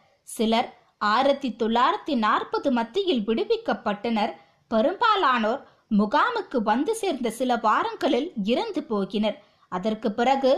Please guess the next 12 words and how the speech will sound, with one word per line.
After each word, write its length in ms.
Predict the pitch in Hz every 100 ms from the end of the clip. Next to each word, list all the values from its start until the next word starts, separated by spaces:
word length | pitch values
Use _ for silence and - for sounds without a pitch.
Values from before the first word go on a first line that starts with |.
| - - _
ஆயிரத்தி 520 | - 247 359 453 - 370
தொள்ளாயிரத்தி 560 | 269 240 247 370 - 285
நாற்பத்தி 560 | 220 262 381 - - 262
இரண்டு 360 | 226 269 359 381
வரை 220 | - 226 294 - _ _
அரசின் 500 | 214 226 277 339 262
யூத 260 | 202 285 453
கொள்கையில் 640 | 466 254 262 359 262 247 349 - _
பெரிய 380 | 262 285 480 427
மாற்றங்கள் 640 | 226 240 - 427 294 220 202
இல்லை. 300 | 190 202 190 - _ _ _ _ _ _ _ _ _ _ _ _ _ _ _ _ _ _ _ _
ஏப்ரல் 540 | 220 247 330 - 508